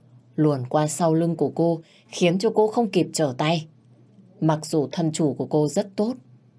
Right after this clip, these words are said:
nhưng làm sao có thể đấu lại với anh chứ? Mặc dù thân thủ của cô rất tốt, nhưng mà làm sao có thể đấu lại với anh chứ? Bỗng nhiên anh khựng lại. "Âm Âm."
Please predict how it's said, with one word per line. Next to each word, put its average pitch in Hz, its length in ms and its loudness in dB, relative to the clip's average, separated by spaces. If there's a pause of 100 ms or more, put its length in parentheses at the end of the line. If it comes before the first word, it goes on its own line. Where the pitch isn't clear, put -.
(140)
nhưng 156 180 2
làm 131 180 -2
sao 175 260 0
có 214 160 -2
thể 170 100 0
đấu 139 240 -2
lại 202 220 -2
với 160 100 0
anh 165 240 0
chứ? 214 200 -4 (960)
Mặc 165 260 2
dù 156 240 2
thân 170 220 0
thủ 156 280 -2
của 135 100 -2
cô 147 220 0
rất 175 240 0
tốt, 202 200 -2 (420)
nhưng 208 200 4
mà 165 100 4
làm 151 200 2
sao 202 260 2
có 233 140 -2
thể 170 100 2
đấu 143 240 0
lại 208 200 0
với 175 120 0
anh 165 220 -2
chứ? 170 180 -4 (800)
Bỗng 190 240 4
nhiên 160 340 2 (100)
anh 160 160 0
khựng 160 320 -2
lại. - 320 -10 (1600)
"Âm 165 180 4
Âm." 165 200 4